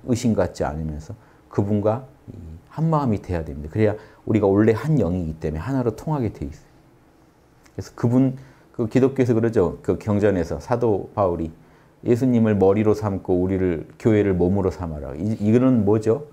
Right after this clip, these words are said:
한 몸이라고요. 우리가 원래 한 몸. 머리랑 몸이 한 몸이죠.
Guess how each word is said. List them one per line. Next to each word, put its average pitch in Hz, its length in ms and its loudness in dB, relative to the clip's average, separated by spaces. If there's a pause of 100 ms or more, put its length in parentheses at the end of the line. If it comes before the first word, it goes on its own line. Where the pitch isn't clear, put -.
(360)
한 180 240 -4
몸이라고요. 98 520 0
우리가 78 240 -4
원래 71 200 -2
한 - 240 -4
몸. 76 220 -6 (320)
머리랑 131 560 4
몸이 117 240 2
한 156 220 0
몸이죠. 110 560 0